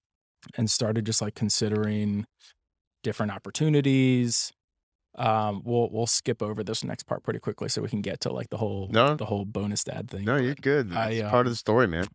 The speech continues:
Speaker 1: Yeah, for sure. Um, so I took, I took a position with a property management company,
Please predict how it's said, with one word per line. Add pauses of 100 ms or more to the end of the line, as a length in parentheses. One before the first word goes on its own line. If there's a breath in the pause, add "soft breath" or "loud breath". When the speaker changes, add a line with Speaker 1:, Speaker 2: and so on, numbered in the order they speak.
Speaker 1:
Yeah,
for
sure. (240)
Um, (220)
so
I
took,
I
took
a
position (100)
with
a
property
management
company,